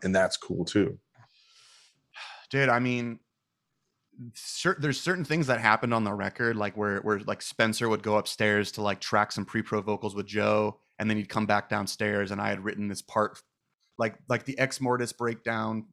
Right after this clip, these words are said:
Speaker 2: and, like, the Take Your Pick breakdown, I have, like, specific remember-, memories of.
Speaker 1: Yo, y'all got some breakdowns on this record, yo.
Speaker 2: Yeah, dude, like,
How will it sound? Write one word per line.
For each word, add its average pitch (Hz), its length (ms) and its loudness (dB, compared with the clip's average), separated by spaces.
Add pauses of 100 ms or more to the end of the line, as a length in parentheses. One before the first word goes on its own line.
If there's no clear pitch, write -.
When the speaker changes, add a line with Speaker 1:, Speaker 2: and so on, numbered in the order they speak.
(140)
Speaker 2:
and, 107 120 -4
like, 104 180 -6
the 104 80 -8
Take - 260 -6
Your 113 80 -8
Pick - 240 -4
breakdown, 101 360 -4
I 101 80 -6
have, 104 140 -4
like, 104 140 -6
specific - 440 -8
remember-, 104 400 -6
memories 110 360 0
of. 101 240 -8 (180)
Speaker 1:
Yo, 117 80 6
y'all 135 200 6
got 269 120 4
some 117 180 2
breakdowns 120 500 4
on 95 80 6
this 85 160 2
record, 82 420 2
yo. 90 380 2 (280)
Speaker 2:
Yeah, 170 280 4
dude, 247 360 2 (100)
like, 151 280 2